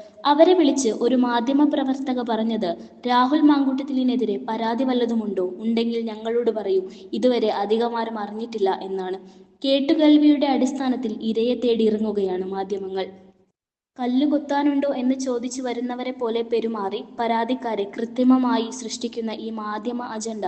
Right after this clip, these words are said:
സ്ത്രീ സംരക്ഷണം ഉദ്ദേശിച്ചുള്ളതല്ല എന്ന് പറയുന്നു അവർ അവരെഴുതിയ കുറിപ്പിൽ. പാർട്ടികൾ ഇത്തരം വിവാദങ്ങൾ രാഷ്ട്രീയ ലാഭത്തിനായി ഉപയോഗിക്കപ്പെടുമ്പോൾ, മാധ്യമങ്ങൾ ഈ വിവാദങ്ങൾ റേറ്റിംഗ് കൂട്ടാനായി ഉപയോഗിക്കുമ്പോൾ,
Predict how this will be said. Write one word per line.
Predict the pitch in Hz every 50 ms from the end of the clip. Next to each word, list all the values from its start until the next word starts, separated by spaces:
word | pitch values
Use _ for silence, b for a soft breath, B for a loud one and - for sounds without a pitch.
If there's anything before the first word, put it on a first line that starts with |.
| 175
സ്ത്രീ | 180 - - - 240 247 269
സംരക്ഷണം | 262 269 262 254 247 240 254 - - 233 226 226 220
ഉദ്ദേശിച്ചുള്ളതല്ല | 220 202 214 220 220 - 247 - - 233 226 - - - - - - _ - - 214 214 214 214 208 208 202 202 208 208 208 - - -
എന്ന് | 208 202 202 202
പറയുന്നു | 208 202 196 196 196 196 196 196 190 -
അവർ | 196 190 196 - 185 B B B B B B 208
അവരെഴുതിയ | 208 202 208 202 202 202 196 202 196 202 196
കുറിപ്പിൽ. | 196 - 208 196 196 - 196 190 - - - - - - _ _ _ _ _ _ _ _ _ _ -
പാർട്ടികൾ | 269 262 262 262 - 311 302 311 320 320 320
ഇത്തരം | 269 - - 294 294 311 302
വിവാദങ്ങൾ | 302 294 247 262 269 254 - 226 226 220 220 214 - 226 226
രാഷ്ട്രീയ | 233 226 233 247 - - - 277 277 285
ലാഭത്തിനായി | 285 269 262 247 247 247 247 262 247 240 226 220 220
ഉപയോഗിക്കപ്പെടുമ്പോൾ, | 226 233 233 214 226 233 226 233 233 233 233 247 240 240 233 220 214 208 190 190 190 - - - - - - - _ _ _ - 247
മാധ്യമങ്ങൾ | 240 240 240 240 233 269 285 294 277 269 254 - 262 254 -
ഈ | 262 269 269
വിവാദങ്ങൾ | 262 247 233 240 240 240 240 254 254 247 226 202 - 202
റേറ്റിംഗ് | 214 226 226 240 233 - 302 302 302 294
കൂട്ടാനായി | 285 - 294 269 262 254 240 233 226
ഉപയോഗിക്കുമ്പോൾ, | 220 208 202 214 214 214 208 208 208 - 202 190 190 185 185